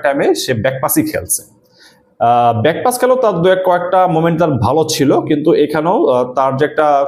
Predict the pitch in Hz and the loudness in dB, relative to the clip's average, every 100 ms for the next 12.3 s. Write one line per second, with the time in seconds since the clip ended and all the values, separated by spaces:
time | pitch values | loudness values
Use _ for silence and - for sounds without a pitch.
0 | 139 151 156 170 170 165 180 - 135 151 | 0 -2 0 0 0 0 0 0 0 2
1 | 135 - 190 135 135 135 - 185 185 - | 0 -2 -2 0 0 0 0 0 0 -4
2 | - - _ _ _ _ - - - _ | -12 -18 _ _ _ _ -20 -20 -20 _
3 | _ 156 233 185 165 170 220 208 208 202 | _ -4 0 0 0 0 0 2 2 0
4 | 196 202 202 180 147 165 175 160 147 147 | 0 2 4 4 4 4 4 4 2 2
5 | - 151 160 156 156 107 95 110 113 113 | 0 2 2 2 0 -2 -4 -4 -4 -2
6 | - 156 156 208 170 127 131 131 147 151 | -2 -2 0 2 2 2 2 0 0 -2
7 | 151 247 294 - - 170 160 381 - - | -2 -2 -2 -2 0 2 2 -2 -6 -16
8 | - - 135 135 - 262 262 240 214 214 | -20 -4 -2 -2 -2 0 2 2 2 0
9 | - 180 175 170 175 175 175 160 160 151 | 0 0 0 0 0 0 0 -2 0 0
10 | 156 - - 139 135 131 139 135 139 135 | 0 -2 -2 0 0 0 -2 0 -2 0
11 | 156 170 - 156 139 104 107 135 170 131 | -2 -2 -2 -2 -4 -2 0 2 0 -2
12 | 104 92 | -2 -6